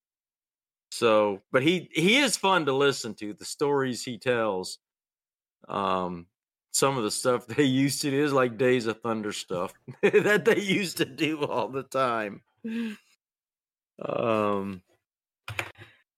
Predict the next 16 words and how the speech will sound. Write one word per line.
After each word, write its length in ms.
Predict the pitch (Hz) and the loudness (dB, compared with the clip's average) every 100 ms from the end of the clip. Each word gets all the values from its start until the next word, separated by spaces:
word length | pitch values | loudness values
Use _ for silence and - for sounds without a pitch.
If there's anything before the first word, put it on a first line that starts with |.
| _ _ _ _ | _ _ _ _
right, 400 | - 214 208 202 | 2 4 6 4
I 140 | 190 240 | 2 2
got 220 | 240 180 | 2 2
one 260 | 202 294 320 | 2 2 2
more 240 | 320 311 | 0 0
thing, 360 | - 294 233 185 | 2 2 4 2
and 120 | 165 | 0
it's 80 | 131 | -2
kinda 320 | 196 208 202 | 0 0 2
my 160 | 170 | 2
most 420 | 160 196 226 - - | 0 0 -2 -4 2
favorite 540 | 226 240 220 220 214 - | 4 4 4 2 2 0
thing 280 | 214 214 214 | 2 4 4
that 140 | 202 | 4
I've 220 | 185 160 | 4 4
heard 380 | 131 180 202 196 | 2 2 4 4